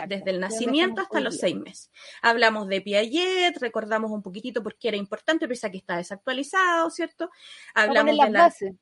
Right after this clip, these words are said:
Speaker 1: Mm.
Speaker 2: Claro, hablamos de la relevancia del juego, ¿ya? En el desarrollo del lenguaje y del movimiento,
Speaker 1: Exacto.
Speaker 2: fundamental, ¿ya?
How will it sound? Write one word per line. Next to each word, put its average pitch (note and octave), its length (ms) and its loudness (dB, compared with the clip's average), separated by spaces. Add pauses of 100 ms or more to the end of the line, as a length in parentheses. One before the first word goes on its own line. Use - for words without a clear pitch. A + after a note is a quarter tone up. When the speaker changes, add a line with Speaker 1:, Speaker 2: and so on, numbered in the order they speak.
(120)
Speaker 1:
Mm. E4 420 -12
Speaker 2:
Claro, B3+ 360 6
hablamos A#3 520 -4
de A#3 100 -8
la A3+ 120 -4
relevancia A3+ 600 -4
del A3+ 200 -8
juego, E4+ 760 -8
¿ya? A3+ 320 -4 (340)
En C4+ 180 2
el D#4 120 2
desarrollo C4+ 560 -2
del A#3 200 -6
lenguaje G#3 800 -2
y A#3+ 120 -10
del B3+ 180 -2
movimiento, C4+ 880 -2 (460)
Speaker 1:
Exacto. - 180 -10
Speaker 2:
fundamental, G#3 720 -4 (160)
¿ya? G3+ 320 -8